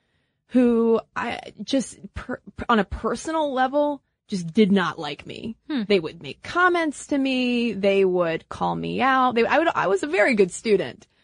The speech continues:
Speaker 1: but they just didn't like me. And it was always a terror being in that
Speaker 2: Mm-hmm.
Speaker 1: classroom. Whereas I had, you know, a male English teacher, for instance, who was very nurturing and, uh,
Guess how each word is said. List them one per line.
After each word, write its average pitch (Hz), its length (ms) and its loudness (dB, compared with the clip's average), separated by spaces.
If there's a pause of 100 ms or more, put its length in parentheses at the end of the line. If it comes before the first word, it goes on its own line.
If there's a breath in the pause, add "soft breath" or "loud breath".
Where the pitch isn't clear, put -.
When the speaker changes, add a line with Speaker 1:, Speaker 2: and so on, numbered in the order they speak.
(140)
Speaker 1:
but 196 380 2
they 196 260 2
just 190 240 -8
didn't 165 240 -6
like 277 240 -4
me. 156 200 -4
And 196 360 0
it 196 100 0
was 196 360 0 (640)
always 247 380 4
a 214 60 4
terror 208 480 0
being 196 320 0
in 185 160 0
that 180 160 -2
Speaker 2:
Mm-hmm. 196 80 -8
Speaker 1:
classroom. 202 600 0
Whereas 202 840 2 (360)
I 220 120 4
had, 202 340 4
you 240 80 0
know, 196 100 2
a 196 40 2
male 262 240 4
English 208 320 2
teacher, 196 240 0
for 190 120 -4
instance, 185 600 -4
who 196 480 2
was 202 220 2
very 202 440 4
nurturing 170 800 -6
and, 180 680 -2 (400 soft breath)
uh, 156 60 -6